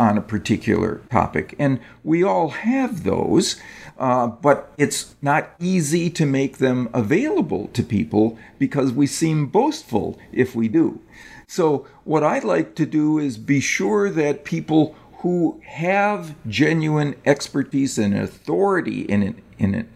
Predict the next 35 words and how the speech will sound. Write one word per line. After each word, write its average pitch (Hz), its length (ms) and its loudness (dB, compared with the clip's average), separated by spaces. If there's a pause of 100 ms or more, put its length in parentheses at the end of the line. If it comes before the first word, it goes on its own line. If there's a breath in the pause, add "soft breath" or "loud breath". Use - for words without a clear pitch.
(120)
area 95 480 2 (1800 soft breath)
show 247 480 0
that 113 480 -4
before 175 460 0
they 160 160 0
try 151 400 0
to 165 80 -2
be - 280 -2
influential, 98 840 -2 (400 soft breath)
but 120 260 0
not 127 420 0
in 190 140 0
a 190 80 -2 (540)
face-to-face 185 680 0
conversation. - 800 -2 (280 soft breath)
You 120 100 -2
can 113 160 2
send 190 380 -2
people 185 680 0
a - 80 0
message, 143 560 0
an 101 180 -2
email, 151 420 0
or 131 280 2
a 90 60 -4
letter, 143 680 0
uh, 101 280 0
uh, 95 160 2
ahead 131 400 0
of 143 320 -4
your 113 340 0
interaction 131 720 0
with 131 180 0
them 135 220 0
saying, 120 480 0